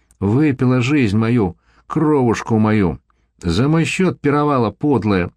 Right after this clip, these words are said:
Все обманули Левушина, все!" Он понес что-то совсем невразумительное, и Наталья, выйдя из ступора, завизжала во весь голос. В следующую секунду Мишка, излочившись,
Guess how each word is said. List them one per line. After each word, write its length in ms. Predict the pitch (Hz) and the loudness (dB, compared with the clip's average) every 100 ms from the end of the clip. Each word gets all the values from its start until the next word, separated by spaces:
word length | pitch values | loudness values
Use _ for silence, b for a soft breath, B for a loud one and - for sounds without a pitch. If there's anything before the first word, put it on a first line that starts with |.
| _ _ _ | _ _ _
Все 440 | - - 160 147 | -10 -6 0 0
обманули 560 | 127 127 123 127 113 104 | 0 0 0 2 0 0
Левушина, 560 | 123 110 92 - 107 | 0 0 -2 -2 -2
все!" 460 | 107 - 165 151 90 _ _ _ _ _ _ | -2 -2 -2 0 -2 _ _ _ _ _ _
Он 160 | 85 82 | -2 0
понес 280 | 92 90 | 2 0
что-то 260 | 82 95 85 | 0 -2 -2
совсем 420 | - 92 - 92 | -2 -4 -2 0
невразумительное, 920 | 90 87 87 87 98 113 - 113 113 107 b b b b b | 2 2 2 2 2 2 0 0 -2 -4 b b b b b
и 80 | 98 | 0
Наталья, 460 | 117 120 160 120 | 0 0 0 0
выйдя 280 | 80 95 82 | 2 2 2
из 120 | 87 | 0
ступора, 500 | - 165 131 143 135 - _ _ _ | 0 -2 0 0 -2 -6 _ _ _
завизжала 720 | 85 92 135 143 110 95 82 80 | -6 -2 0 0 0 0 0 0
во 100 | 82 | 0
весь 220 | 80 90 | -2 0
голос. 400 | 87 80 76 - _ _ _ _ _ | 0 0 -2 -10 _ _ _ _ _
В 100 | - | -16
следующую 520 | - 80 78 82 85 82 | -6 -2 0 0 0 -2
секунду 680 | 92 82 101 104 80 64 _ _ _ _ _ | -2 -2 0 2 2 -2 _ _ _ _ _
Мишка, 440 | 85 90 101 - 95 | 0 2 2 0 -2
излочившись, 800 | 76 78 - 92 87 107 95 | 0 -2 0 -2 0 -4 -6